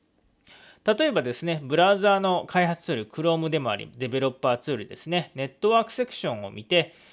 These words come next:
シーシーエムアンダースコアイメージアンダースコアパスを検索することで確認ができます。管理画面からアップグレードすると、新しいコアがすらアップデートディレクトリにダウンロードされて、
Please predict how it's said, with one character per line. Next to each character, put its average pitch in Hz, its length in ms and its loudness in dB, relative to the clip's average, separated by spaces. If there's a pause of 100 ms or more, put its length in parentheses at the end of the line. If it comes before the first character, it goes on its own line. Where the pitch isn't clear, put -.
(160)
シ - 220 -6
ー - 20 -2
シ 226 180 -4
ー 233 60 2
エ 226 40 0
ム 190 120 0
ア 123 100 2
ン 127 80 -8
ダ 127 120 0
ー - 20 -2
ス - 100 -18
コ 120 160 -4
ア 110 60 -4
イ 120 80 -8
メ 120 120 -6
ー 113 40 -6
ジ 117 100 -6
ア 113 60 -4
ン 110 60 -10
ダ 113 80 -8
ー - 20 -14
ス - 100 -20
コ 117 80 -8
ア 101 80 -6
パ 143 200 -6
ス - 220 -16
を 160 160 -4
検 147 300 -8
索 135 180 -12
す 151 140 -8
る 139 80 -8
こ 151 120 -6
と 156 120 -14
で 226 220 2
確 - 280 -12
認 104 200 -12
が 156 320 0
で 113 80 -20
き - 100 -20
ま 101 180 -14
す。 - 220 -20 (1600)
管 269 160 6
理 294 100 -4
画 311 120 10
面 254 160 0
か 170 100 6
ら 123 140 4
ア - 20 -2
ッ - 80 -2
プ 170 120 -2
グ 180 80 0
レ 185 100 6
ー - 40 0
ド 175 80 0
す 170 140 -6
る 165 120 -2
と、 165 320 2
新 214 380 4
し 233 260 -4
い 196 60 -8
コ 208 280 4
ア 185 100 6
が 208 380 6 (640)
す - 340 -4
ら 202 260 4
ア 139 40 2
ッ 143 80 -4
プ 170 160 -4
デ 170 220 4
ー 165 260 -4
ト 123 40 -8
デ 139 100 -2
ィ 160 40 -6
レ 170 100 0
ク 165 100 -10
ト 185 120 -2
リ 160 180 -2
に 208 280 -2
ダ 147 140 6
ウ 147 80 0
ン - 20 -2
ロ 151 120 0
ー - 40 -2
ド 127 80 -4
さ 131 160 -6
れ 123 100 -2
て、 196 280 2